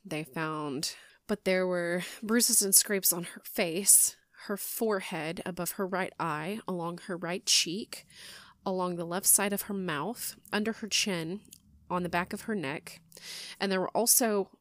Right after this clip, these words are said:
bruises and bite marks found inside her mouth and on her tongue.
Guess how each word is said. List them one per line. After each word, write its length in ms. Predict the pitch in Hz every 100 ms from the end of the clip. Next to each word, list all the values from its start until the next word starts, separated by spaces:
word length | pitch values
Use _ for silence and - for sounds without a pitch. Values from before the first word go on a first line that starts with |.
| -
bruises 500 | 190 220 214 196 -
and 200 | 180 160 - -
bite 280 | 190 -
marks 800 | 180 165 110 - - - - - - _ _
found 640 | - - 190 175 170 170 - _ _ _ _ -
inside 680 | 233 262 - - 214 208 202
her 280 | 220 190
mouth 520 | 180 170 160 220 220 -
and 160 | 196 175
on 180 | 170 165
her 200 | - 160
tongue. 420 | - - - -